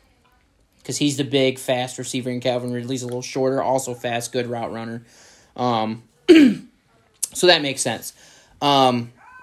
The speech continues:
another position, we're on to number nine at Seattle here. Uh, we're gonna speed the picks up 'cause we don't, do not wanna run out of time. Um,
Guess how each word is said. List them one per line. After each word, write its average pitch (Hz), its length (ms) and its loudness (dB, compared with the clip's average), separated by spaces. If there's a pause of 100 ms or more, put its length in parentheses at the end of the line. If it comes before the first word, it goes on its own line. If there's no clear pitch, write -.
(160)
another 185 480 4
position, 175 560 0
we're 131 260 0
on 143 200 2
to 147 60 0
number 143 220 0
nine 131 240 2
at - 80 -6
Seattle 123 440 0
here. 120 360 -4 (320)
Uh, 123 240 4
we're 127 80 -4
gonna 135 140 0
speed 143 320 -2
the 127 60 -18
picks - 320 -2
up 131 100 0
'cause - 160 -16
we 117 80 -8
don't, 147 580 2
do 247 220 8
not 143 240 2
wanna 131 200 0
run 123 160 0
out 117 140 0
of 117 80 -6
time. 117 380 -4 (400)
Um, 123 480 0